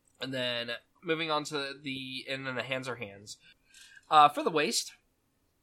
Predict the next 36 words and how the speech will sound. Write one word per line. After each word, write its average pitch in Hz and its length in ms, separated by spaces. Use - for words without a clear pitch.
you've 147 180
got 165 120
a 165 80
central 214 360
crotch 220 360
piece. - 380
Uh, 175 420
nothing 277 360
too 262 140
special 226 380
on 220 120
it. 220 100
Like, 190 160
it, 190 120
you 185 80
know, 147 120
it 143 80
has, 202 160
like, 208 120
a 180 40
separate 196 380
area 170 280
on 147 240
the 123 60
top, 135 420
but 143 240
it 139 140
doesn't 151 240
have, 143 160
like, 127 140
the 131 60
Federation 127 640
V 113 200
or 131 100
anything, 131 600
like, 113 200